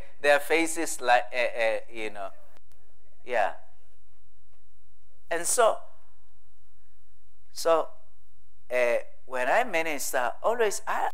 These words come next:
I scan, I scan through the people. That's why after the service, I can tell you who was sitting where,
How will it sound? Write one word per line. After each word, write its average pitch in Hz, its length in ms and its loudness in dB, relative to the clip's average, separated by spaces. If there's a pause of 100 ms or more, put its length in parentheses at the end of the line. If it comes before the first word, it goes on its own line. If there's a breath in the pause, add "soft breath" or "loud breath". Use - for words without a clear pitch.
(140)
I 127 140 -2
scan, - 500 0 (120)
I 180 80 -4
scan 247 420 -2 (100)
through 151 300 -2 (640)
the 104 80 -2
people. 110 240 -2 (1800)
That's 170 220 0
why 202 100 8
after 190 380 8
the 160 140 6
service, 175 300 -2
I 160 120 4
can 151 300 -2
tell 180 160 -2
you 160 300 -4
who 170 120 -2
was 143 200 2
sitting 147 500 -4 (300)
where, 117 420 -2